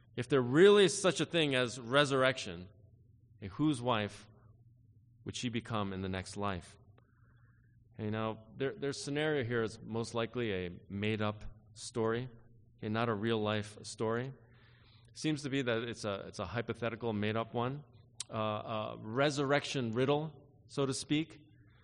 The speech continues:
one that probably confounded and vexed terribly, okay, the Pharisees and others who did believe in resurrection. Okay, so we see what they're doing here. Their purpose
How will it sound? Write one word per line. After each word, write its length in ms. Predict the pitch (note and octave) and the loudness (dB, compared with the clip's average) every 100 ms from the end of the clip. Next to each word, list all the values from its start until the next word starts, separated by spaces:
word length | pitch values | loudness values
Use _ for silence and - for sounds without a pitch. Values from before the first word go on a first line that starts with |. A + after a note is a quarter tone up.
| - - | -20 -6
one 180 | C3 E3 | 2 4
that 180 | E3 - | 4 2
probably 380 | D3 D#3 D3+ D3 | 6 6 6 2
confounded 680 | - B2 - C#3 D3+ E3 C#3+ | 2 -2 2 2 4 2 2
and 280 | A#2+ G#2+ | 2 0
vexed 600 | F#2+ G#2+ C3 - - - - - - - _ - - _ - | -6 2 2 2 -8 -12 -20 -20 -20 -20 _ -20 -20 _ -18
terribly, 520 | - C#3 B2+ G2 G#2 C3 - - - - _ _ _ | 0 2 2 0 -4 -8 -16 -20 -20 -20 _ _ _
okay, 100 | A#2 | -4
the 100 | G#2+ | -2
Pharisees 560 | G2+ B2+ C3+ B2 C#3+ C3 | 2 4 4 2 0 0
and 120 | A#2+ | 0
others 340 | A#2+ C#3 C#3 | 0 0 0
who 140 | - A2+ | -2 -4
did 320 | G#2 C3+ D3 | 2 2 2
believe 300 | C#3 D3 C#3+ | 2 2 2
in 120 | D3 | 2
resurrection. 720 | C#3 C#3 C3+ C3 C3+ F3 F#3 - - - - - - - - - - | 6 6 6 2 0 -6 -6 -10 -20 -20 -20 -20 -20 -20 -20 -20 -8
Okay, 100 | C#3+ | -4
so 240 | C#3 C3+ | -2 -2
we 140 | C3+ | -2
see 180 | C#3 F#3+ | -2 2
what 140 | F3+ F3 | 2 4
they're 100 | C#3 | 2
doing 300 | C#3 D#3 D#3+ | 4 2 2
here. 140 | F3 | 0
Their 140 | C3+ | 2
purpose 760 | B2 - F#3+ G3+ D3 B2+ C3+ | 0 2 4 6 6 6 4